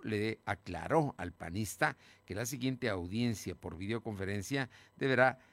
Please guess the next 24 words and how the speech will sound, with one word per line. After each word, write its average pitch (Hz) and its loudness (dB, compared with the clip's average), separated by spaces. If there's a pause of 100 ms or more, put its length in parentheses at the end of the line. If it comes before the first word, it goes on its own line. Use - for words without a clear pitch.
(220)
llevarla 151 4 (120)
dentro 139 0
de 120 0
territorio 107 -2
nacional. 87 -6
Eso 120 -8
le 101 -2
dijo 117 -4 (400)
el 80 -10
juez. - -6
Así 92 -10
es - -10
que 117 -6 (400)
Ricardo 113 -4
Anaya 113 -4
está 110 -8
advertido. 117 -4
La 95 -4
próxima 104 -6 (1040)
cita 175 2
es 143 0
el 127 -2
día 123 0
cuatro. - 0